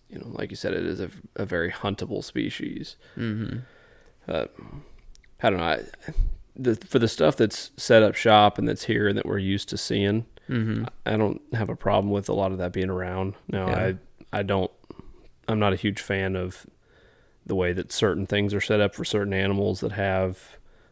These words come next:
Speaker 1: lots of protections that basically preclude them from normal management practices.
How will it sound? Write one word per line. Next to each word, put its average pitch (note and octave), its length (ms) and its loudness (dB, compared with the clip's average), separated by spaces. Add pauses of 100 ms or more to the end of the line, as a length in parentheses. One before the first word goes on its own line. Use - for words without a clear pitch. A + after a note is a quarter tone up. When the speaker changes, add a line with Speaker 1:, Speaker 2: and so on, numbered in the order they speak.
Speaker 1:
lots F#2+ 220 0
of - 80 -8
protections F#2+ 640 -2
that F#2 180 -2
basically F#2 680 -4 (840)
preclude G2 420 2
them F#2 220 2
from F2 520 -2 (160)
normal F2+ 300 0
management E2+ 480 -6
practices. - 680 -4